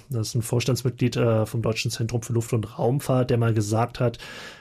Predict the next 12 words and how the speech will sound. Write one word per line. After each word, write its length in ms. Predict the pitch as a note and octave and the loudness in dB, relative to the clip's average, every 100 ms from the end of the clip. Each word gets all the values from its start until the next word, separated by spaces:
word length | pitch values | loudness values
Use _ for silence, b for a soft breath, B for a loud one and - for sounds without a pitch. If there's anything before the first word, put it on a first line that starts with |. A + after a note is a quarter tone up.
| B | B
„Es 160 | A#2+ | 0
herrscht 260 | C3 C3+ - | 4 2 4
Goldgräberstimmung 1080 | A#2 C#3+ - D3+ D3 C3+ - C#3+ D3 C#3 B2+ | 4 4 2 2 4 2 2 2 4 2 2
bei 80 | B2 | 2
den 120 | B2+ | 2
Quantentechnologien, 960 | - B2+ C3 C3 C3+ A#2 A#2+ B2+ B2+ A#2+ | 2 2 2 2 2 2 2 2 2 2
aber 220 | B2 A#2+ | 2 2
es 100 | - | 2
fehlen 320 | A#2+ A2+ A2 | 2 2 2
einfach 260 | D3+ A#2+ A2 | 0 -2 -4
die 120 | A#2 | -2
Goldgräber.“ 680 | G#2+ A2 - G#2+ G2 G2 | 0 0 -2 -4 -4 -4